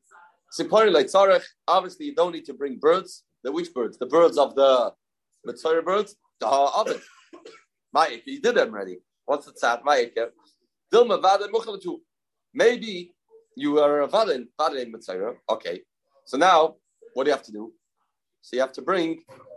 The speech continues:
Chada L'Safik, Sipri, the, the, the, so what's the tzad? Maybe you're Muchlat. If so, if you don't bring birds, you did that already. So maybe you're Vada Muchlat,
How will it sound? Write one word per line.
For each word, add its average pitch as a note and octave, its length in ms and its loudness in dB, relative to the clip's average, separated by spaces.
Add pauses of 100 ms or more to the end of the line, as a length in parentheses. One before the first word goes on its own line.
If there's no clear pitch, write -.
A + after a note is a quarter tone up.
(1040)
Chada E3+ 260 4
L'Safik, C3 500 -2 (360)
Sipri, B2 440 0
the, - 120 0 (140)
the, G#2+ 600 -6
the, A2 400 2 (380)
so - 140 -6
what's D#3+ 120 0
the D#3 80 -8
tzad? A2+ 260 -2
Maybe F3 280 -2
you're D#3+ 120 0
Muchlat. E3 340 -4 (920)
If - 100 -20
so, F3 400 2 (380)
if - 80 -20
you A2+ 40 -6
don't C#3+ 140 2
bring C3+ 180 -2
birds, G2 380 -2
you A2 100 -16
did D3 120 -2
that G#2 100 2
already. F2+ 220 -8 (580)
So - 120 -10
maybe F#3+ 260 4
you're F3 120 4
Vada E3 240 2
Muchlat, C#3+ 400 -6